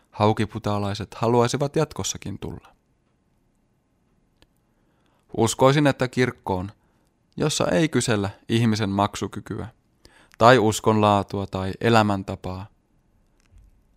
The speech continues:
kirkkoon, johon saa tulla pyytämään armoa,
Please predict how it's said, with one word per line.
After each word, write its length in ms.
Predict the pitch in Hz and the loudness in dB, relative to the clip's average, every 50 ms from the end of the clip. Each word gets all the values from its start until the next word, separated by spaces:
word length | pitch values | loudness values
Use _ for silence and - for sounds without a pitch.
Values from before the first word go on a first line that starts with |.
| _ _ | _ _
kirkkoon, 560 | - 117 117 110 107 - - 113 113 110 107 | -2 -2 0 0 -2 -2 2 2 4 4 2
johon 260 | 107 104 107 101 101 95 | 0 -2 -4 -4 -4 -2
saa 200 | - 104 101 98 | -2 -2 -2 -2
tulla 280 | - 107 98 98 92 - - | -4 -4 -6 -6 -6 -6 -2
pyytämään 540 | - 123 131 127 127 123 131 131 123 120 - - | 0 0 2 2 2 2 2 2 0 0 -2 -2
armoa, 500 | - 95 95 92 90 90 92 92 92 | -4 -2 -2 -4 -4 -8 -8 -10 -12